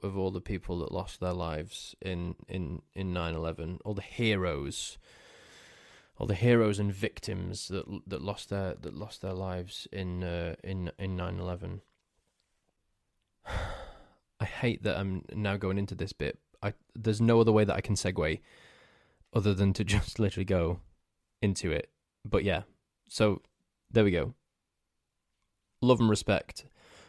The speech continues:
to all the people that gave their lives that day to, to try and save, to try and save as many people as they could. Now back to me.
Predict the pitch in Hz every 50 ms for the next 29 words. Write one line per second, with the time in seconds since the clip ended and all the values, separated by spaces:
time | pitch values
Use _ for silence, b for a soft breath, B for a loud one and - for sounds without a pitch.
0 | b b b b _ _ - - 98 101 101 101 101 82 - - - 90 - -
1 | 82 80 80 107 107 _ _ _ _ _ _ _ _ - - 73 - - 104 95
2 | 95 90 90 87 82 82 80 73 64 - - - - - - - 78 69 - 104
3 | - _ _ _ _ _ _ - _ _ _ _ _ _ _ _ _ _ _ _
4 | _ _ _ - - 107 95 90 82 - - 104 98 - - - 110 98 92 90
5 | 90 85 - - - 95 90 90 85 82 82 90 101 - - - - - _ _
6 | _ _ _ _ _ _ _ _ _ _ _ _ _ _ _ _ _ _ _ _
7 | - - - - - - 107 104 98 95 90 - - 90 92 90 90 - - 92
8 | 87 87 87 - 101 92 - 85 87 - - 76 85 - - - 95 87 82 -
9 | - _ _ _ _ _ _ _ _ _ _ _ _ _ _ _ _ _ _ _
10 | _ _ _ - 107 104 101 98 92 101 - - - - - 101 95 92 90 87
11 | 87 90 -